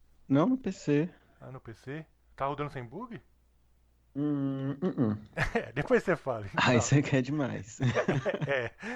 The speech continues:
Speaker 2: depois você fala. Ah, eu vou falar também de jogo. Vou falar o jogo que eu joguei com o Cis lá, o Lara Croft Temple of Osiris.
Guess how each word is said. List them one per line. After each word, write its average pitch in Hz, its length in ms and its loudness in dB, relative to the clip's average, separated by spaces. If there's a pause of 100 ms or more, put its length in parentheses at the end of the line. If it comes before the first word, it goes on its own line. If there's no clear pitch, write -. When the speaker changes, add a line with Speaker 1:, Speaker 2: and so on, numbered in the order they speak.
(160)
Speaker 2:
depois 156 300 -2
você 156 160 -2
fala. 107 400 -8 (960)
Ah, 139 220 2
eu 123 100 -2
vou 143 140 -8
falar 123 280 -2
também 117 340 -10
de 101 80 -16
jogo. 104 180 -12
Vou 120 180 -10
falar 131 320 2
o 139 140 -2
jogo 135 180 -4
que - 60 -6
eu 135 40 -4
joguei 131 320 -4
com - 140 -14
o - 20 -14
Cis 123 300 -14
lá, 120 120 -4
o 113 60 -6
Lara 117 320 -2
Croft 117 300 -12
Temple 117 300 -10
of 113 180 -14
Osiris. 104 540 -14